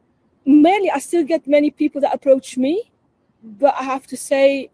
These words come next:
I'm in the position I can say I approach people or I screen people long in advance that I can work with that have the same values. Um, and there's a lot of, um,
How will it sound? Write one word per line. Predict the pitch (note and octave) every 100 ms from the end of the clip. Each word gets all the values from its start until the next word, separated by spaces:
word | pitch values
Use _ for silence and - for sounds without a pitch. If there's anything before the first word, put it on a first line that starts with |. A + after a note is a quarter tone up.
| _ _ A#3+
I'm | C4
in | C4
the | C4
position | B3 C#4 - - C4
I | A#3+
can | A#3+
say | A#3+ - A#3+ A#3 -
I | B3
approach | C4+ - C4 - -
people | B3+ -
or | B3+ A3+
I |
screen | A3+ - B3+ A#3+
people | B3 - A3
long | B3
in | C4
advance | A#3+ A3 A#3 B3 - _ _
that | -
I | A#3
can | - A3
work | A#3 B3 -
with | A#3+
that | A3 A#3
have | A#3
the | G#3+
same | A3 A#3 A3+
values. | G#3 A3+ D#4 G4 B4 - _ _ - _ -
Um, | A#3 A#3+ A#3+ A#3+ B3 B3 B3 _ _ - - -
and | B3+ C4
there's | B3
a | C4
lot | C#4+ D4+
of, | D#4 - - -
um, | B3+ B3+ B3 B3+ B3+